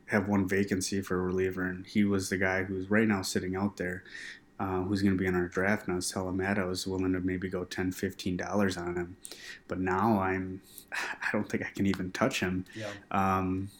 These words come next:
Speaker 1: I mean, we still got two weeks until the draft, so maybe he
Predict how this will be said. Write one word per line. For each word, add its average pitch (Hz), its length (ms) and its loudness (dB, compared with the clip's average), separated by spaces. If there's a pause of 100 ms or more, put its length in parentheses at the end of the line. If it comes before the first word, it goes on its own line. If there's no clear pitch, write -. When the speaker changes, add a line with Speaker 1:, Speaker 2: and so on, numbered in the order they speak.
(200)
Speaker 1:
I 104 40 0
mean, 104 200 8
we 107 60 6
still 110 200 2
got 101 200 6
two 107 180 4
weeks 101 300 2
until 95 580 0
the 104 60 -4
draft, 95 480 -2
so 90 400 -2 (440)
maybe 98 380 2
he 95 400 0